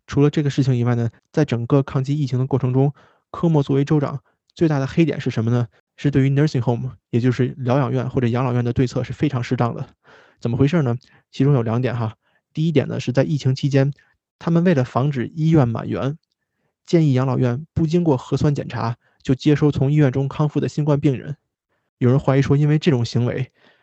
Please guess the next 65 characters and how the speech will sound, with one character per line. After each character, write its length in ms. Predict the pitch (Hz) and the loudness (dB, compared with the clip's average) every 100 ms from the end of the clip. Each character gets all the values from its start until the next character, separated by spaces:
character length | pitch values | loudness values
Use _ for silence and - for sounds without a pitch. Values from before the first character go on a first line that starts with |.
| _ | _
造 160 | - 131 | -4 -2
成 100 | 123 | -2
了 120 | 123 | -2
养 120 | 123 | 0
老 100 | 135 | 2
院 120 | 135 | 2
里 60 | 131 | 0
的 100 | 113 | 0
人 140 | 113 | -2
们 200 | 113 120 131 _ | -2 -2 -6 _
大 160 | - 143 | -2 0
量 140 | 120 | 0
感 160 | 120 113 | -2 -2
染 160 | 117 120 | -4 -6
和 100 | 123 | -4
大 120 | 123 | -2
量 140 | 117 | -2
死 140 | 113 - | -4 -8
亡。 200 | - 143 _ _ _ _ _ _ | -12 -14 _ _ _ _ _ _
另 160 | 156 156 | -2 0
外 80 | 143 | 0
呢， 80 | |
还 160 | 123 - | -2 0
有 140 | 139 | 4
一 80 | 143 | 4
点 220 | 127 - - | 0 -6 -10
是 140 | - | -6
最 120 | 135 | -2
近 100 | 131 | -2
大 100 | 131 | 0
家 120 | 127 131 | 0 0
骂 160 | 127 | -2
科 140 | 120 131 | -2 -2
莫 140 | 123 | 0
骂 140 | 127 | 0
得 80 | 131 | 0
最 160 | 135 156 | 2 0
狠 100 | 127 | 0
的 80 | 113 | -2
原 160 | 110 | -2
因 200 | 117 123 135 _ _ _ | 0 0 -2 _ _ _
是 120 | - | -4
什 120 | 143 127 | -2 0
么 60 | |
呢？ 160 | 147 143 - | 2 0 -2
就 120 | 151 | 0
是 80 | 135 | 2
说 200 | 147 151 | 4 2
在 140 | 156 | 2
这 80 | 156 | -2
个 80 | 160 | -2
疫 80 | 165 | -2
情 120 | 139 | -2
的 60 | 143 | -2
过 100 | 135 | -2
程 120 | 123 | -2
中， 200 | 123 131 - _ | -2 -2 -4 _
这 100 | - | 0
些 120 | 147 143 | 2 4
养 120 | 143 | 4
老 120 | 135 | 4
院 120 | 139 | 4
里 60 | 123 | 2
的 100 | 117 | 0
人 220 | 120 135 | -4 -8